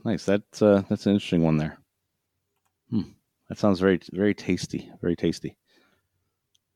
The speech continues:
All right. Uh, I am gonna add in to the mix here as we're closing out the, uh, third quarter of our delicious dozen donuts here. And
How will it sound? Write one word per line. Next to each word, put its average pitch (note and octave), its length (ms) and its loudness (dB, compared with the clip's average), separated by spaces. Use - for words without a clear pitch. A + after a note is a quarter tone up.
All D#3+ 80 2
right. A2+ 120 4
Uh, C3+ 300 6
I C3+ 160 4
am F3 140 8
gonna C#3 220 8
add G#2+ 260 6
in G2 380 8
to G2+ 320 6
the F2 120 4
mix F2+ 280 4
here F#2 280 4
as E2+ 340 0
we're E2 100 -4
closing F#2 400 0
out F2+ 240 2
the, E2 400 -2
uh, D#2 320 -2
third A#2 480 4
quarter F2+ 600 2
of E2+ 180 0
our D#2+ 380 4
delicious F2 460 0
dozen E2+ 340 2
donuts E2 320 2
here. F#2 260 0
And G2+ 560 6